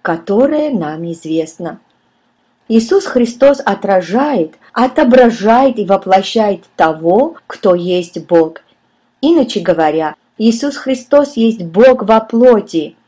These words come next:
Бог воплощённый. Для заключённого в темнице реальность была передана двухмерным одноцветным изображением дерева.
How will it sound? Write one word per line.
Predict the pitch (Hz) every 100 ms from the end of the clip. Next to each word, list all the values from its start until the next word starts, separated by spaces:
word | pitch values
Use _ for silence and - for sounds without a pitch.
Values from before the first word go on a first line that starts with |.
| _ _ _ -
Бог | 160 170 254 285 -
воплощённый. | - 208 208 202 208 208 - 226 196 165 160 156 156 - _ _ _ _ _ _ _ _ _ _
Для | - 196 196
заключённого | 196 190 208 220 330 370 311 196
в | 185
темнице | - 185 196 285 320 202
реальность | 170 175 185 247 269 180 175 -
была | 196 220 247 302
передана | 269 254 254 240 247 247
двухмерным | 196 190 - 202 226 240 247 233
одноцветным | 233 233 277 294 - 190 185 220 220
изображением | 208 196 175 185 170 185 196 202 208
дерева. | 185 226 190 160 160